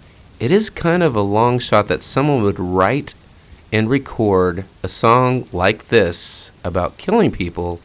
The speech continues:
and then kill and eat their roommate. So I can see why the prosecution did utilize this song and others to help convict Lurch.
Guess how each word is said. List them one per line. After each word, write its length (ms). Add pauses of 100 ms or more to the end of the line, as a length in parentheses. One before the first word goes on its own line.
(140)
and 160
then 240
kill 720
and 160
eat 180
their 200
roommate. 640 (180)
So 180
I 100
can 180
see 300
why 380
the 120
prosecution 920
did 240
utilize 600
this 200
song 600 (260)
and 300
others 540
to 140
help 240
convict 460
Lurch. 500